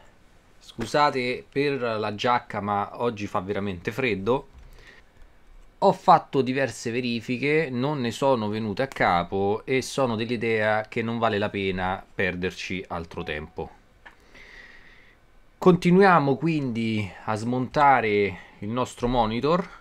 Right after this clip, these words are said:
Già dalla scheda di alimentazione potremo recuperare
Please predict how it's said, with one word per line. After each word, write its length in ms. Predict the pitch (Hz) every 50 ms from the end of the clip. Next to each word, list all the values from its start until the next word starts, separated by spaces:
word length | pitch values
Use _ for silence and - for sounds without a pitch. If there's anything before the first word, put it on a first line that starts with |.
| - _ _ _ _ - _ - - - - - - - _ _
Già 260 | - 120 110 117 139
dalla 220 | 139 120 113 117 110
scheda 340 | - - - 135 127 120 110
di 120 | 107 107
alimentazione 1080 | 104 107 107 113 104 - - 113 - - - 135 131 127 117 110 104 98 95 95 95 90
potremo 420 | - - 101 - 123 123 117 107
recuperare 1040 | 101 101 98 - 104 95 87 101 98 110 110 107 104 95 92 92 90 90 87 85 80